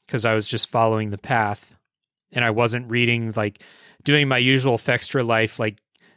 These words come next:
recommended game progress route wiki, uh, that I normally do. Maybe I did just come to this a little bit too early,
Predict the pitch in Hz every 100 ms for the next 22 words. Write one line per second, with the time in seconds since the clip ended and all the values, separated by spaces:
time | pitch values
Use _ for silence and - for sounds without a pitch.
0 | _ _ 131 135 143 131 131 127 107 123
1 | 123 123 117 110 113 104 123 117 117 -
2 | - 131 - 110 107 - _ - 110 107
3 | 110 107 107 117 113 104 95 107 101 101
4 | _ _ _ _ _ _ - 131 123 117
5 | 110 120 117 117 - - 117 104 110 -
6 | 107 107 117 117 107 113 - - 117 110
7 | 113 127 143